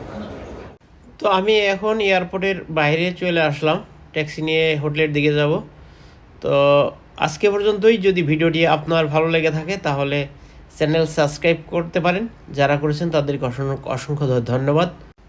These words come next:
Especially এই ভিডিও সম্পর্কে যদি আরও কিছু জানার থাকে, সেক্ষেত্রে আপনি আমাকে কমেন্ট করতে পারেন, আমি চেষ্টা করব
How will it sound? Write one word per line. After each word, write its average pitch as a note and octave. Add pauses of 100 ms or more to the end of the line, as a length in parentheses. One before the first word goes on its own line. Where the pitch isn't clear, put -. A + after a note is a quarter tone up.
(180)
Especially B3
এই B3+
ভিডিও G#3
সম্পর্কে G3+
যদি F#3+ (120)
আরও E3
কিছু F3+
জানার E3
থাকে, D#3+
সেক্ষেত্রে D3
আপনি C3+
আমাকে C3+ (680)
কমেন্ট D3
করতে D#3+
পারেন, F3+ (440)
আমি C#3
চেষ্টা F3
করব G3+